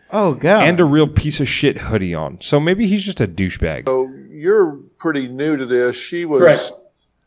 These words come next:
Speaker 3: twelve when you got involved. So I, I just wanna say up front, it makes it very, very difficult for you to be a disciplinarian here because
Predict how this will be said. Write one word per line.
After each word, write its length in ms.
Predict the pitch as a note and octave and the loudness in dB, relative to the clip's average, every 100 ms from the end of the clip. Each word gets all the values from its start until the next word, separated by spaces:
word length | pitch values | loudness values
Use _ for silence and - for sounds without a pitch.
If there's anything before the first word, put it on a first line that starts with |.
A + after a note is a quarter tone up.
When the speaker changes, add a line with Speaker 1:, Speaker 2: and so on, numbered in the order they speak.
| _ _ _ | _ _ _
Speaker 3:
twelve 960 | - - E3+ D#3 B2 A#2 A#2 A2+ - _ _ _ _ _ | -12 2 4 6 6 4 0 -10 -20 _ _ _ _ _
when 260 | C3+ C3 C3 | -6 -6 -4
you 180 | C#3 C#3 | -6 0
got 220 | C3 B2 | 2 2
involved. 640 | A#2+ A2+ B2+ B2 A2+ G#2 | -2 0 2 4 2 0
So 520 | - A#2+ A#2+ A#2 A2 _ _ _ _ | -4 2 4 2 -2 _ _ _ _
I, 200 | C3+ D3 | -8 -2
I 40 | C#3+ | 0
just 220 | D#3+ D#3 | 0 -2
wanna 280 | E3 C#3+ B2 | -2 0 -2
say 340 | - D3+ C#3 | -2 2 4
up 200 | B2+ B2 | 4 -2
front, 500 | - D3 C#3+ B2 B2+ | -6 -2 -2 -2 -6
it 380 | E3 - D#3+ D#3+ | -12 -6 -4 -4
makes 360 | D#3 E3+ E3 D3 | 0 0 0 -4
it 120 | C#3 C3 C3 | -4 -8 -14
very, 440 | C3+ F3+ G3 F3+ D#3 | -2 2 4 4 2
very 340 | D#3 D3+ C#3+ | 2 2 2
difficult 680 | B2+ C#3+ C#3+ B2 C3 B2+ B2+ | 0 -2 -4 -2 0 0 -4
for 100 | A#2+ | -8
you 300 | A#2 C#3 D#3+ | -8 -6 -4
to 80 | D3 | -4
be 200 | C3+ C3 | -2 -2
a 80 | A#2+ | 0
disciplinarian 960 | C3+ - - A#2+ A#2 B2 B2 A#2 A2 | -2 -6 -8 -6 -2 0 0 -2 -6
here 320 | A2 A2+ A2+ | -6 -6 -4
because 680 | G#2+ A#2 - B2 B2 A#2 - | -6 -10 0 2 2 0 -10